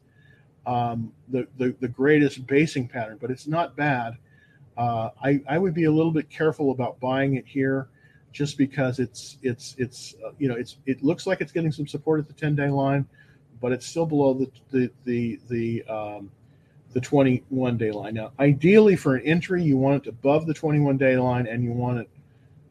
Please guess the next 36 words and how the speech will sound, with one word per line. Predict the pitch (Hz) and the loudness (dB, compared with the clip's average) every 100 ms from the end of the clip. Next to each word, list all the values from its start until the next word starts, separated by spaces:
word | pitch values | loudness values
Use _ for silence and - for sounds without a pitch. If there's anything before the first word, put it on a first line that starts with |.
| _ | _
you | 135 | -6
know, | 120 110 - | -4 -4 -6
right | 123 135 139 131 | 0 2 2 2
at | 131 123 | -2 0
or | 113 | -2
above | 113 123 123 117 113 _ | -2 -4 -4 -4 -8 _
the, | 113 110 - - _ | -12 -12 -14 -20 _
the | 110 | -18
ten-day | - 123 113 | -6 -6 -6
line. | 104 101 | -10 -14
And | 104 | -16
of | 117 | -4
course, | 143 131 | 0 0
these | 127 139 151 | 4 4 4
are | 160 | 4
reversed. | 156 143 156 117 - | 2 4 4 2 -4
As | 113 | -2
you | 127 | -2
can | 135 127 | -2 -6
see, | - 135 117 - _ - - _ | 2 2 2 -4 _ -20 -20 _
the | 120 | -14
ten-day | - 160 160 160 | 0 2 6 6
line | 147 143 | 4 4
is | 127 | 2
below | - 127 135 | 2 2 2
the | |
twenty-one-day | 139 147 139 131 127 127 - | 2 2 4 4 2 0 -2
line, | 120 120 117 117 - _ - - | -6 -4 -4 -6 -10 _ -20 -12
is | 110 | -12
below | - 120 120 120 113 - - _ _ - | -6 -2 2 2 0 -4 -20 _ _ -20
the | |
forty-day | - 127 120 110 101 92 | -6 -2 -2 -2 -6 -12
line. | 95 92 | -18 -20
So | 90 - 131 123 113 - - - - | -10 -4 0 0 -2 -6 -20 -20 -20
right | 113 127 151 156 | -2 2 2 2
now, | 170 170 139 127 | 4 4 4 0